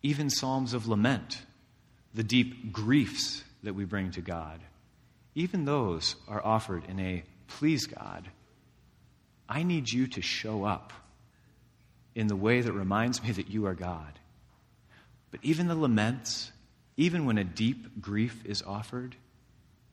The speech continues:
even the laments have a thank you attached to them.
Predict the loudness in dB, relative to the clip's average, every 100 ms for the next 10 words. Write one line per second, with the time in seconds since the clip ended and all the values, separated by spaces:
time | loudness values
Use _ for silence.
0 | -4 0 2 2 2 4 4 2 0 -6
1 | -8 -10 -18 -20 _ -10 -6 -6 -4 -2
2 | -2 -4 -14 -16 -18 -20 -8 -6 -6 -8
3 | -10 -12 -16